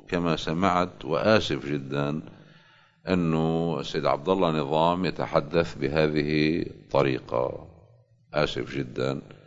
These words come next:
إنه مثلًا يقول عمر رضي الله عنه، نحن ما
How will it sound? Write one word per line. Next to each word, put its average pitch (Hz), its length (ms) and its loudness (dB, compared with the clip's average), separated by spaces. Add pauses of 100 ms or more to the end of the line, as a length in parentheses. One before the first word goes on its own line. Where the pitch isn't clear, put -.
(500)
إنه 82 200 6
مثلًا 92 460 6
يقول 90 420 4
عمر 98 540 6
رضي 85 420 4
الله 87 560 6
عنه، 67 360 2 (540)
نحن 110 580 -2 (360)
ما 82 920 4